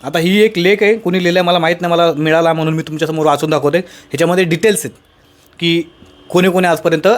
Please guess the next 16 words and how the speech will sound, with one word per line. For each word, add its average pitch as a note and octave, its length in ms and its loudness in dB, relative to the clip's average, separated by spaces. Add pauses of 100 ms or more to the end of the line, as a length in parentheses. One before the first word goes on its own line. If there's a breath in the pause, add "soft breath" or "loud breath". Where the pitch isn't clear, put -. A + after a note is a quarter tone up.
(260)
राजीनामे D3+ 380 0
दिले D#3+ 200 2 (120)
फक्त C3 180 -8
आरोप D3 260 2
झाल्यानंतर. C3+ 460 -2 (800 loud breath)
सगळ्यात G#3 220 2
महत्त्वाची G#3 280 2
गोष्ट F#3 200 2
आहे, F3+ 80 2
जे F#3 60 2
अजितदादा F3+ 400 2
बोलले F3+ 220 2
की F3+ 140 -10
गुन्हा E3 220 -2
सिद्ध F3+ 220 -2
झाल्यानंतर E3+ 600 0